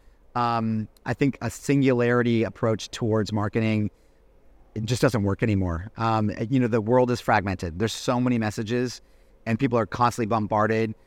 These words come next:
um, primarily because they live their life through their phone,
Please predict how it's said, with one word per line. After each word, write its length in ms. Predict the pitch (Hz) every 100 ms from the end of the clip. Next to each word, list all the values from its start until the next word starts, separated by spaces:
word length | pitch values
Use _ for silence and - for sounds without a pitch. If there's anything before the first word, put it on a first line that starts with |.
| - - _ _ -
um, 420 | 110 104 104 101 -
primarily 460 | 151 143 151 170 120
because 420 | 117 123 113 -
they 100 | 117
live 200 | 113 107
their 120 | 110
life 260 | 104 107 - -
through 140 | 113
their 120 | 101
phone, 400 | - 107 135 220